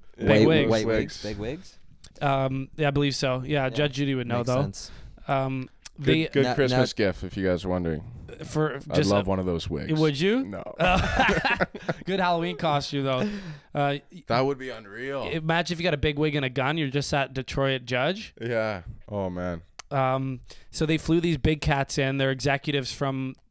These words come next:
Speaker 2: they're executives that are alumni. They're, like, V Ps or C E Os from different companies, and they come in. They flew into London just to filter out the bad weeds from our, from our chapter. And, uh, dude,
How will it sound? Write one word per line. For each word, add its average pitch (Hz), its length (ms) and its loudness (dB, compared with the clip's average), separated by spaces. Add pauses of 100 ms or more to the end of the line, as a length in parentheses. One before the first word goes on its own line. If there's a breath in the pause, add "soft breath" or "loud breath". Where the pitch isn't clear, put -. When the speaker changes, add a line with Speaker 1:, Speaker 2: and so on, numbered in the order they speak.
Speaker 2:
they're 135 260 2
executives 147 600 0
that 143 120 2
are 135 80 2
alumni. 131 500 0
They're, 135 160 -2
like, 123 300 -6 (580 soft breath)
V 143 200 0
Ps 143 320 2
or 131 120 2
C 143 300 -2
E 143 60 4
Os 139 200 2
from 135 140 -2
different 135 260 -2
companies, 135 460 -2
and 139 140 -6
they 131 60 -4
come 135 260 -2
in. 135 240 -2 (100)
They 135 120 0
flew 160 420 2
into 151 240 0
London 135 360 2
just 127 260 0
to 139 60 0
filter 131 440 0
out 123 140 0
the 123 60 -2
bad 120 300 0
weeds 127 300 -2
from 123 180 -6
our, 120 320 -4 (100)
from 131 160 -8
our 120 120 -2
chapter. 131 580 0 (640 loud breath)
And, 139 340 0
uh, 127 240 0 (240)
dude, 147 240 0